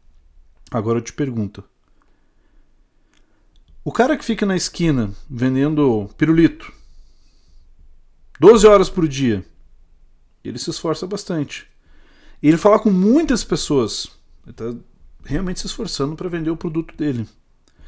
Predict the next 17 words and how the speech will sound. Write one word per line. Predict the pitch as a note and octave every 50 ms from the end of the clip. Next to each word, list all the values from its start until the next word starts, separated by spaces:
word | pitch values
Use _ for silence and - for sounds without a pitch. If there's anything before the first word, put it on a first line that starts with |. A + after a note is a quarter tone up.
| - - - - - - - -
Mas | - C4
ele | C4+ B3
tá | A#3+ B3+
vendendo | A#3 A#3 A3 A#3 B3
um | A#3
produto | G3+ G#3+ G3 G3+ A#3+ A#3+ - A3
lá | G#3+ A3 A3+
de, | F3+ F3
sei | - -
lá, | A3 G3+
um | G3+ A3
real, | A3 A3 F#3+ F3+ F#3+ A3+ A3+ F3 B2+ - - - - - - - -
dois | F3 F#3+ G3+ F3
reais. | F3+ F2 - F#3+ G#3 G#3 F3 - - - - - - - - - - - - - - - - - - - - - - - - _ - - _ _ _ _ _ _ _ _ _ _ _ _ _ _ _ _ _ _ _ _ _ _ _ _ _ _ - - - - -
Ele | C3 D3 D#3 F3 E3+
tem | - - - - G3 A3+ A#3+ B3 A#3 -
esforço, | - F#3+ - - - - - - F#3 G3 F#3+ - - - - - G#2+ F#2+